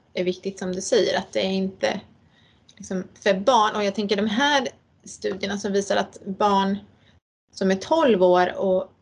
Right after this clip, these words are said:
liksom börjar titta på porr eller hamnar, liksom, på porrsidor av olika anledningar. För det kan man ju också se att, att många introduceras ju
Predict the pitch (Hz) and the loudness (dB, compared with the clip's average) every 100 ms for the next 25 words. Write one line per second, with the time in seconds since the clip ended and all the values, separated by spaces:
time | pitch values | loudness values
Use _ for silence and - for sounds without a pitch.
0 | _ _ - 185 190 185 196 190 190 214 | _ _ -16 -10 -8 -4 0 0 0 -4
1 | 190 - 185 185 202 190 196 202 185 190 | -4 2 6 6 4 2 2 0 0 0
2 | 190 180 190 - _ _ _ _ - - | 0 0 -4 -12 _ _ _ _ -20 -20
3 | - - _ - - - 180 180 185 214 | -20 -20 _ -20 -20 -14 -10 -8 -6 -4
4 | 196 214 190 - 185 175 180 180 226 233 | 2 2 2 0 2 2 2 0 -2 0
5 | 175 - 185 185 196 196 - - _ _ | -2 -2 -8 -8 -6 -6 -6 -12 _ _
6 | - _ - - 233 196 190 - - 277 | -20 _ -20 -14 -8 -4 -4 -6 -8 -4
7 | 190 170 196 - - - - 185 - - | -2 -2 -4 -6 -20 -20 -14 -14 -16 -20
8 | - - 190 180 190 208 247 247 233 233 | -20 -8 -4 -2 0 0 0 -2 -4 2
9 | 190 175 175 | 2 2 -4